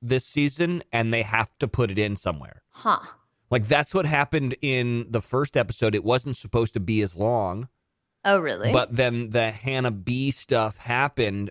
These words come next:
Speaker 1: so it turned into a much longer episode.
Speaker 2: So how do they just swoop T V time on a random Wednesday?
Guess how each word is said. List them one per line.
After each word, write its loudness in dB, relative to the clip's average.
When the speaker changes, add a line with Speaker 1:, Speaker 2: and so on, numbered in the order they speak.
Speaker 1:
so 0
it 0
turned 0
into 0
a 2
much -2
longer 2
episode. -2
Speaker 2:
So 4
how 6
do 4
they 4
just -2
swoop 2
T 0
V 0
time 2
on 2
a 0
random 0
Wednesday? 0